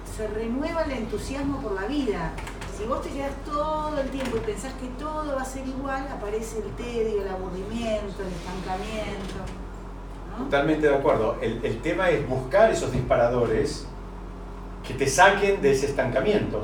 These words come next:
Speaker 2: te saquen de la meseta. O sea, no podés estar hablando de lo mismo diez años. En un momento que hay que pasar de grado. Entonces, ¿en qué, por, por qué traigo este concepto? Porque el rey Salomón lo que está diciendo, bueno,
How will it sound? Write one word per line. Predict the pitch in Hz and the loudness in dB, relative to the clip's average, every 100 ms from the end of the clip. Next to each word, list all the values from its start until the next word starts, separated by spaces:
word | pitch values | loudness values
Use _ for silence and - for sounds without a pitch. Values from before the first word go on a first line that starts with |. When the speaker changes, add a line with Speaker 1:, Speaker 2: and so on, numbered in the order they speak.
| - | -2
Speaker 2:
te | 120 | 2
saquen | 170 190 165 | 2 4 4
de | |
la | 139 | 4
meseta. | 123 123 226 214 208 - - - - - - - 101 | 4 2 4 4 2 0 -6 -10 -12 -12 -12 -10 -6
O | |
sea, | 101 107 | -2 0
no | 123 143 | 2 4
podés | 196 254 | 6 6
estar | - - 143 | 4 4 6
hablando | 147 156 143 | 6 6 6
de | |
lo | 135 | 6
mismo | 160 151 139 139 127 113 - - | 2 0 2 2 2 -2 -8 -8
diez | 127 180 139 139 | 2 4 4 4
años. | 117 110 101 - | 2 0 -2 -2
En | 156 | 0
un | 196 | 4
momento | 226 233 | 4 6
que | 185 | 4
hay | 170 | 2
que | 160 | 2
pasar | 156 214 226 | 2 6 6
de | - | 6
grado. | - - 190 - - - - - - - - - - - | 2 0 -2 -4 -8 -12 -12 -12 -12 -12 -12 -12 -8 -2
Entonces, | 139 - 156 - | 0 2 2 2
¿en | 156 147 | 2 4
qué, | 143 | 6
por, | - 170 170 | 8 6 6
por | 165 | 4
qué | 160 214 | 4 4
traigo | 196 180 160 | 6 6 6
este | - - | 4 2
concepto? | 135 123 - - 123 | 2 0 0 0 -2
Porque | 143 139 160 | -2 0 2
el | 160 | 4
rey | 214 | 4
Salomón | 208 196 208 | 4 4 4
lo | 190 | 2
que | |
está | 170 165 | 0 -2
diciendo, | 156 160 | 0 0
bueno, | 165 | 0